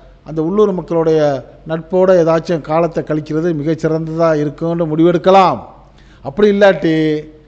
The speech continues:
மறுபடியும் பிரதமர் நரேந்திர மோடி போன்றவங்க ஏதாச்சும் ஒரு ஃபோனை போட்டு, "என்ன ஓ பி எஸ், என்ன கோவமா இருக்கிறீங்களா?" அப்படிலாம் இல்லை, "நீங்க வாங்க இந்த பக்கம்"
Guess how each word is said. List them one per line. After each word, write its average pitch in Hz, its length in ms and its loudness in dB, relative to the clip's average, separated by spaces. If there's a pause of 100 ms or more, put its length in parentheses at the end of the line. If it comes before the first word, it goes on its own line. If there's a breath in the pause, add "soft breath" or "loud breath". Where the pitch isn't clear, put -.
(520 soft breath)
மறுபடியும் 214 760 0 (680)
பிரதமர் 208 360 4
நரேந்திர 208 420 2
மோடி 196 240 4
போன்றவங்க 180 500 0
ஏதாச்சும் 190 240 2
ஒரு 185 200 2
ஃபோனை 185 220 0
போட்டு, 170 240 -2
"என்ன 214 220 0
ஓ 202 120 2
பி 196 120 -2
எஸ், 185 140 2
என்ன 190 160 2
கோவமா 202 460 4
இருக்கிறீங்களா?" 175 640 2 (440 soft breath)
அப்படிலாம் 185 340 2
இல்லை, 202 180 2
"நீங்க 190 200 -2
வாங்க 190 260 -2
இந்த 196 160 0
பக்கம்" 175 560 -4